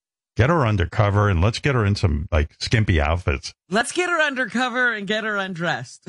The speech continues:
Speaker 2: <laughs>
Speaker 1: Right. Like, when you go undercover, like, I could see her, like, going after international drug smugglers being on a boat in a bikini. I could see that.
Speaker 2: <laughs>
Speaker 1: I mean, right?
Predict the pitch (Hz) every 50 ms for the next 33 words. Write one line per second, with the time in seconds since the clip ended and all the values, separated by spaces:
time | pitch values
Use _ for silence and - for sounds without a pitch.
0 | 170 - - _ - 311 - 117 104 80 - 277 - - _ - 277 - _ _
1 | - 277 - - 160 175 147 147 165 165 180 190 190 185 180 175 165 160 123 -
2 | 175 190 170 143 104 87 82 85 - 104 117 135 - - 180 - - 170 143 123
3 | 107 107 101 98 90 85 - 110 101 85 - _ _ _ _ - - - _ -
4 | - - 147 131 127 120 117 113 113 - - 113 104 101 123 117 - 123 110 110
5 | 107 107 110 - - 110 98 87 82 98 113 127 139 - - 135 110 92 82 87
6 | 87 90 90 - - 117 113 107 104 98 90 80 76 101 110 120 110 90 85 80
7 | 82 - 101 110 120 131 110 71 82 87 - - 170 - - - 71 65 64 65
8 | 64 65 65 71 - _ _ _ _ _ _ _ _ _ - 156 143 - - 233
9 | - 202 156 - _ _ _ _ _ _ _ _ _ _ - 76 80 76 69 65
10 | 62 62 69 - - 98 104 92 92 113 156 170 -